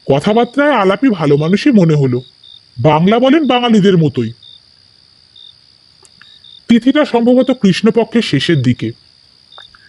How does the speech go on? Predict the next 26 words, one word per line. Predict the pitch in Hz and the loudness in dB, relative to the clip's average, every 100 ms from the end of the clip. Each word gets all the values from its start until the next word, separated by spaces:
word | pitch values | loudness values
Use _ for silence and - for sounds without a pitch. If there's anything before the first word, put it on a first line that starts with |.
| _ _ - | _ _ 0
বৃষ্টি | 196 - 254 | 0 2 0
ভেজা | 254 262 | 2 2
মেঠো | 202 160 170 208 | 2 2 0 -2
পথ | 247 233 | -2 -2
চাঁদের | 180 147 180 | -4 0 0
আলোয় | 196 220 | 2 0
পরিষ্কার | - 156 151 - 202 | 0 -2 -2 -2 -4
দেখা | 135 - 147 | -4 -2 -2
যাচ্ছিল। | 131 - 139 127 - _ _ _ _ _ 127 | -2 -4 -4 -4 -10 _ _ _ _ _ 0
ব্রিজমোহনের | 220 226 269 285 285 214 | 2 2 0 0 0 0
হাতে | 170 240 | 0 -2
টর্চ | 247 185 180 175 | 0 0 0 -2
ছিল, | - 123 120 _ _ _ _ | -4 -4 -6 _ _ _ _
কিন্তু | - 233 | -6 -4
জ্বালানোর | 147 175 175 196 233 | -2 0 0 0 -2
কোনো | 226 240 | -2 -2
দরকারই | 180 147 143 185 208 | -2 -2 -4 0 0
হলো | 165 135 123 | 2 0 -4
না। | 113 - _ _ _ _ _ _ _ _ - - _ _ - _ _ _ _ _ - - - _ - _ _ _ _ _ _ - - _ _ _ _ _ - _ 127 | -8 -16 _ _ _ _ _ _ _ _ -20 -20 _ _ -20 _ _ _ _ _ -20 -20 -20 _ -20 _ _ _ _ _ _ -20 -20 _ _ _ _ _ -20 _ -2
জল | 180 196 233 | 2 2 0
কাদার | 294 294 254 | 0 0 2
রাস্তা | 180 180 240 | 0 -2 -2
পার | 247 247 | 0 0
হয়ে | 269 | 0
কিছুক্ষণের | 202 175 - - 254 | 0 -2 -2 -2 0
মধ্যেই | 254 196 170 | 2 2 2